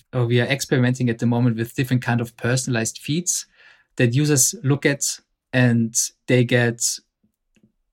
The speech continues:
comments that are likely or more likely they are agreeing with, but also comments that they are more likely to find controversial,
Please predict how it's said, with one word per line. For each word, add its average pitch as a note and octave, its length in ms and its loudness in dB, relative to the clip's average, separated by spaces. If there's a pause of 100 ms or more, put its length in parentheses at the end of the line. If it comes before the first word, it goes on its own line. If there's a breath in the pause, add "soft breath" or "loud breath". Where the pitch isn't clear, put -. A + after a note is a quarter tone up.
(380)
comments E3+ 400 2
that C#3 200 0
are B2 180 2 (240)
likely C#3+ 440 0
or A#2+ 100 0
more A#2+ 200 2
likely B2+ 320 0
they B2 120 2
are A#2 160 -2 (200)
agreeing C3 440 0
with, F3+ 280 -2
but B2 100 0
also C3+ 400 -2
comments B2+ 440 0
that A#2+ 240 -6
they B2+ 100 0
are A#2+ 200 2
more A#2+ 240 2
likely A#2+ 400 0 (100)
to - 160 -8
find A#2+ 360 -6
controversial, B2 720 -8